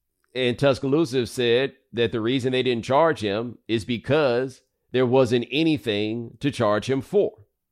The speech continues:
It feels terribly uncomfortable for understandable reasons that Alabama has the dude out there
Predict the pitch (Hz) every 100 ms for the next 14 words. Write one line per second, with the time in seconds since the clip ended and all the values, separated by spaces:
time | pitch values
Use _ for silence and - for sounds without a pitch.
0 | _ _ _ _ _ _ _ _ _ -
1 | 151 180 - - 165 139 107 120 170 254
2 | - - _ _ - 135 135 156 165 160
3 | 165 165 185 - 135 175 - 175 131 73
4 | 71 64 165 - _ _ - 123 117 123
5 | 113 - 120 131 143 160 151 208 113 80
6 | 208 _ _ _ _ _ _ _ _ _
7 | _ _ _ - 131 123 131 156 127 123
8 | 117 127 117 _ - 127 160 135 131 131
9 | 131 117 135 - 95 104 120